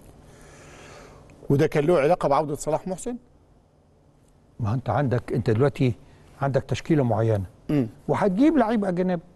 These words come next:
Speaker 1: مم.
Speaker 2: بس في التشكيلة المعينة دي خرج عنصر، أنت حطيت عنصر.
Speaker 1: مسموح لي أقف عند جملة وهتجيب لع-، آه، لعيب أجنبي؟
Speaker 2: ما احنا بنسعى نجيب لعيب أجنبي، ده مش سر يعني.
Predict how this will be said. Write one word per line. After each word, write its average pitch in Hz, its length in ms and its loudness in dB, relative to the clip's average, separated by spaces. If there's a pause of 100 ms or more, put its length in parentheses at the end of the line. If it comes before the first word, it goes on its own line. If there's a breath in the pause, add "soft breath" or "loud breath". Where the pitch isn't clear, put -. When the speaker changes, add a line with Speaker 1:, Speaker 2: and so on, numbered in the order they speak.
(1600)
Speaker 1:
مم. 139 80 4
Speaker 2:
بس 240 340 0 (400)
في 175 80 2
التشكيلة 294 400 0
المعينة 285 360 4
دي 254 120 2
خرج 240 340 0
عنصر، 170 400 0 (240)
أنت 202 140 -4
حطيت 170 340 -2
عنصر. 139 300 -6 (100)
Speaker 1:
مسموح 131 400 -6
لي 143 120 2
أقف 151 240 2
عند 131 200 -4
جملة 147 340 -4
وهتجيب 123 400 -2
لع-، 120 160 2
آه، 120 440 -2
لعيب 120 260 0
أجنبي؟ 143 420 0
Speaker 2:
ما 113 100 0
احنا 120 200 0
بنسعى 127 400 0
نجيب 117 320 -2
لعيب 127 200 -2
أجنبي، 139 300 -2
ده 117 100 0
مش 117 220 -2
سر 170 260 4
يعني. 160 220 0